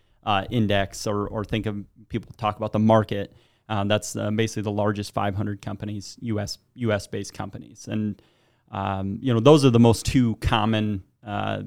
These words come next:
you know, when people just say the general term, the market, they're pr-, they're probably talking about, but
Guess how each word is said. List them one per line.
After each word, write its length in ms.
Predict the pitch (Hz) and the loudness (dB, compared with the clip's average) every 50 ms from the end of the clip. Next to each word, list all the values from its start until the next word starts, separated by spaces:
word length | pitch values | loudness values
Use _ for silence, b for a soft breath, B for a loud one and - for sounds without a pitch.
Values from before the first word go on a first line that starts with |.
| 98 113 _ _ _ | -12 -16 _ _ _
you 100 | - 113 | -16 -10
know, 80 | 110 107 | -6 -6
when 100 | 104 101 | -6 -4
people 240 | - - 123 107 120 | -4 -4 -2 -2 -2
just 160 | 104 104 - | -2 -2 -2
say 140 | - 120 110 | 0 0 0
the 80 | 104 107 | 0 0
general 260 | 101 120 113 107 98 | -2 -2 -2 -2 -4
term, 260 | - - 117 107 104 104 | -4 -2 0 2 2 2
the 60 | 101 | 2
market, 560 | 101 98 101 101 101 - 123 123 - - _ _ | 0 0 -2 -4 -2 -2 -2 -2 -2 -6 _ _
they're 120 | 110 104 101 | -8 -8 -8
pr-, 140 | - 107 | -8 -10
they're 140 | 90 107 104 | -8 -8 -6
probably 260 | - 110 101 98 101 | -4 -4 -4 -4 -6
talking 320 | - - 107 104 101 - 107 | -4 -4 -4 -4 -2 -2 -2
about, 280 | 104 104 104 104 101 - | -2 0 0 -2 -2 -2
but 140 | 107 101 | -4 -6